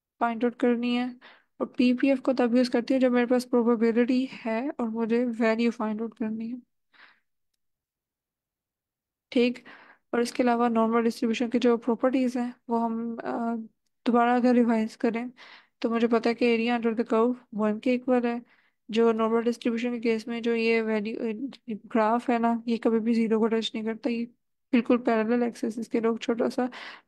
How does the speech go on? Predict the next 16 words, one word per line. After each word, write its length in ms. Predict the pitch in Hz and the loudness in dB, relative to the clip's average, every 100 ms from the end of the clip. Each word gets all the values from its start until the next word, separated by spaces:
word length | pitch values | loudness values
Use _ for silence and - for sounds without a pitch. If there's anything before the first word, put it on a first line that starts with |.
| - | -8
मेरे 80 | 233 | 0
को 140 | 254 | 4
लग 260 | 247 233 226 | 4 2 2
रहा 100 | 262 | 2
होगा 220 | 254 254 | 2 2
आपको 220 | 240 247 | 2 0
touch 220 | 240 233 - | -2 -2 -2
कर 100 | 233 | -2
रहा 80 | |
है, 60 | 240 | 0
लेकिन 180 | 233 247 | 0 -2
वो 60 | 240 | -2
पॉइंट 380 | 240 233 233 226 | 0 0 -2 -4
ज़ीरो 360 | 220 226 233 226 | -2 2 2 2
ज़ीरो 320 | 220 226 233 | -2 -2 -2
ज़ीरो 340 | 220 220 226 | -2 -2 -4